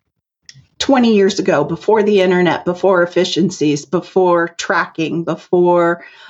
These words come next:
all these things that corporate used to do. You had the autonomy as a salesperson. You had the accountability as a salesperson to go and get a handshake.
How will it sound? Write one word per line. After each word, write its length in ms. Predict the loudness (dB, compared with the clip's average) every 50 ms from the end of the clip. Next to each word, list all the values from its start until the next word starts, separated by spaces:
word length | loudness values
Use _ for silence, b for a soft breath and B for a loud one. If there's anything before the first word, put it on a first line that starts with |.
| B B _
all 220 | 0 2 2 0
these 300 | 0 -2 -4 -4 -6 -4
things 300 | -2 0 2 2 0 0
that 180 | 0 -4 -4 -4
corporate 520 | -4 -2 0 0 0 0 0 -2 -2 -2
used 520 | -4 -2 0 2 2 2 0 -4 -8 -2 0
to 80 | 0
do. 520 | 0 2 2 4 4 4 2 0 -2 -6 -8 _ _ _ b b b b b b
You 240 | 0 2 4 4 2
had 440 | 2 -2 -2 0 0 0 0 0 0
the 140 | 0 0 0
autonomy 760 | 0 -2 -4 -8 -4 -2 0 2 2 4 4 4 2 2 2
as 180 | 0 0 -2
a 40 | -4
salesperson. 960 | -2 0 0 2 2 2 0 -2 -4 -4 -2 -2 -2 -2 -2 -2 0 0 2 2
You 220 | 2 2 2 0
had 340 | 0 0 0 0 0 0 0
the 140 | 0 0 -2
accountability 1300 | -2 -4 -4 -2 0 0 2 2 2 0 -2 -2 -2 0 0 2 2 2 2 2 2 0 0 -4 -6 -6 _
as 200 | -2 -2 0 0
a 80 | -2
salesperson 880 | -2 0 0 0 2 2 0 -2 -4 -4 -4 -4 -2 -2 -2 -4 -4 -4 B B B B B B B B B _
to 140 | -2 -2
go 600 | -2 0 0 2 2 4 2 2 0 0 -4 -8 _ _
and 300 | -2 0 0 0 0 -2
get 300 | -2 -2 0 0 -2 -2 -2 -4
a 100 | -4 -4
handshake. 880 | -2 -2 0 2 2 2 2 2 0 0 0 -4 -4 -8 _ -20 -20